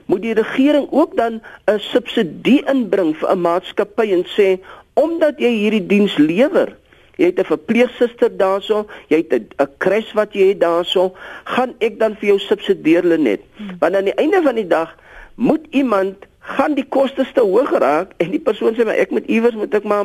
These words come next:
Speaker 1: mm, soos die,
Speaker 2: So, ja.
Speaker 1: eh, jou, eh, gas daar sê, ek, ons moet die ure verminder of <laughs> ons moet dan bietjie, eh, eh, eh, met man van die staf af lê." So dit is die gevaar, net die, die, die, die, dit is reg om te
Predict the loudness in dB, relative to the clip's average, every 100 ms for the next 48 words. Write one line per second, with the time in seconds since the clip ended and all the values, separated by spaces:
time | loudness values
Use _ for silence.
0 | -4 -8 -8 _ _ -4 -4 -4 -4 0
1 | 0 2 0 0 0 0 -2 -6 -20 -10
2 | -4 -2 0 -2 0 0 -2 -2 -4 -2
3 | -2 -2 0 0 2 0 0 0 0 -4
4 | -8 -20 -20 -4 -2 -2 -2 -2 -2 -4
5 | -20 -8 -2 0 0 -2 -4 0 2 4
6 | 4 2 2 0 0 -2 -4 -6 -4 -2
7 | -2 -2 -6 -4 -4 -4 -2 -4 -2 -2
8 | -4 -6 -16 -10 -2 0 0 -2 -2 -2
9 | -2 -2 0 0 2 2 0 0 -6 -20
10 | -10 -2 -2 -2 0 0 2 0 2 0
11 | 0 -4 -2 -2 -2 0 0 0 -2